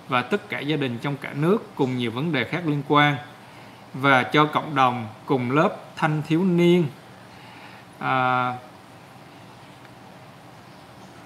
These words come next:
cùng lớp thanh thiếu niên hiện tại và sắp tới trong tương lai. Tất cả chúng tôi, những người Việt hải ngoại luôn hướng về đất mình, cùng chung tay với tất cả những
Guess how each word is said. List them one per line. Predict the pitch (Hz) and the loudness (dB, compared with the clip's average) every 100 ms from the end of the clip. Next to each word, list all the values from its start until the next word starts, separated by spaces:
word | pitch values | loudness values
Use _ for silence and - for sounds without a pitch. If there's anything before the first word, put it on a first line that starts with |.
| - - - - - - - - | -20 -20 -20 -20 -20 -20 -6 0
cùng | 139 135 | 2 4
lớp | 190 180 | 2 2
thanh | 165 | 0
thiếu | 180 190 | 2 4
niên | 175 151 | 4 2
hiện | 131 135 | 0 -2
tại | 123 127 | -2 -2
và | 131 | -4
sắp | 120 175 - | -4 -6 0
tới | 156 | 2
trong | 175 156 | 2 -2
tương | 151 147 | -2 2
lai. | 151 151 117 - - - - - - - | 4 4 4 -6 -18 -20 -20 -20 -20 -6
Tất | 233 233 | -4 -4
cả | 123 123 | -4 -2
chúng | 165 196 | -2 2
tôi, | 165 160 156 139 - - - - - 120 | 4 4 2 -2 -10 -20 -20 -20 -12 -6
những | 127 170 | -2 0
người | 151 135 | 2 2
Việt | 120 131 - | 2 0 -2
hải | 123 143 | -6 -4
ngoại | 147 127 127 | -2 -2 0
luôn | 156 156 156 | 0 0 2
hướng | 131 160 196 190 | 2 2 2 0
về | 139 120 | 0 0
đất | 147 - | -2 -4
mình, | 160 143 127 117 | -2 -2 -2 -4
cùng | 147 123 | -4 -4
chung | 113 156 160 | -2 -4 0
tay | 160 147 | 2 2
với | 139 170 | 2 -2
tất | 220 - - | -4 -6 -10
cả | 117 | -8
những | 131 117 151 180 | -8 -8 -6 -8